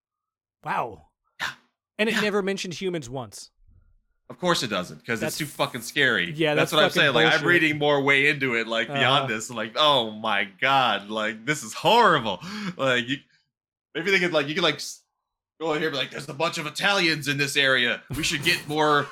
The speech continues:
Speaker 1: <laughs>
Speaker 2: pizzas here." And they can smell in here and be like, "Oh my
Speaker 1: <laughs>
Speaker 2: gosh, here's this guy. We're gonna get him now." And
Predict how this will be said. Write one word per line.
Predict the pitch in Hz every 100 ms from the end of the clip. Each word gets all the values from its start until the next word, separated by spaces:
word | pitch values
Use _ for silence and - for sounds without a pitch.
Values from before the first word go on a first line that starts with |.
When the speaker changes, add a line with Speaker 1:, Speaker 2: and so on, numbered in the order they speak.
| -
Speaker 1:
<laughs> | -
Speaker 2:
pizzas | 233 208 180 143 -
here." | 196 214 165 135
And | 139
they | 156
can | 151
smell | - 170 165
in | 147
here | 160 170
and |
be | 147
like, | 147 143 147
"Oh | 196 190 175
my | 156 151
Speaker 1:
<laughs> |
Speaker 2:
gosh, | 180 190 180 -
here's | 208 202 190 - - _ - -
this | 453
guy. | - 180 165 147
We're | 175
gonna | 185
get | 175 202 170
him | 214 202
now." | 175 170 170 165
And | 127 110